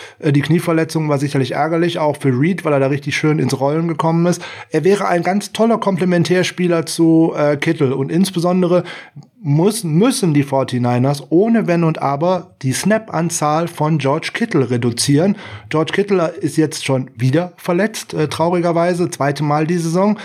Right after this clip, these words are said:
In der letzten Saison auch zweimal verletzt gewesen. Äh, das, wenn, die Forty-Niners können sich das nicht leisten, dass er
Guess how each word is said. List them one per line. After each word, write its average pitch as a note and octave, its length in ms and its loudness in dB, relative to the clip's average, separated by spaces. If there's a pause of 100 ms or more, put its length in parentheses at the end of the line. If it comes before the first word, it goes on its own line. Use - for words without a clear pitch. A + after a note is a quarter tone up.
(220)
In C#3+ 80 0
der C#3+ 80 4
letzten E3+ 300 0
Saison E3 220 0
auch D#3+ 220 -2
zweimal F3+ 400 -2
verletzt F3+ 460 -2
gewesen. F3+ 420 2
Äh, D3+ 140 0
das, D3 180 -2
wenn, E3+ 160 2
die D#3+ 80 -6
Forty-Niners F3+ 480 0
können G#3 160 4
sich G#3+ 100 0
das G3 200 -2
nicht G3+ 160 -2
leisten, A#3 400 0
dass D3 180 0
er C3+ 220 0